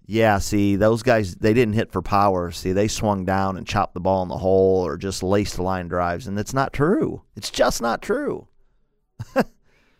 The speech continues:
You, you, if you wanna believe that for your own argument's sake, please go ahead. I, it doesn't matter to me what you believe, but it's just not true. Now, back to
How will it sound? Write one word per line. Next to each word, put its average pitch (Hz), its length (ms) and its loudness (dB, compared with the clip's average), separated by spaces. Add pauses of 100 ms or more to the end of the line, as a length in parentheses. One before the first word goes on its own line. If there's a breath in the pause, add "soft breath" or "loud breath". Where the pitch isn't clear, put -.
(340)
You, 160 160 0
you, 143 280 -8
if 127 100 0
you 170 120 2
wanna 220 160 2
believe 160 380 2
that 170 200 2
for - 60 -4
your 120 220 4
own 123 100 2
argument's 127 480 0
sake, 147 260 -4
please 98 420 -2
go 104 200 0
ahead. 117 340 -4
I, 95 160 -10
it - 280 -20
doesn't 107 240 -6
matter 104 240 -2
to 87 60 -8
me 113 180 -6
what - 160 -12
you 90 80 -10
believe, 85 440 -10 (720)
but 107 120 -6
it's 113 160 -6
just 127 260 4
not 95 220 -2
true. 90 320 -4 (800)
Now, 110 260 0 (160)
back 117 280 2
to 101 360 0